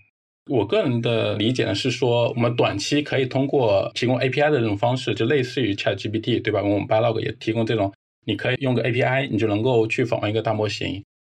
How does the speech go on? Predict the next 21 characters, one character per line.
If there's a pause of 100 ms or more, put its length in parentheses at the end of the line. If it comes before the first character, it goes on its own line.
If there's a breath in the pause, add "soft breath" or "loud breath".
(160)
再
辅
助
了
一
些
叫
prompt (140)
engineer，
包
括
像
I
G
这
样
的
一
些
方
式，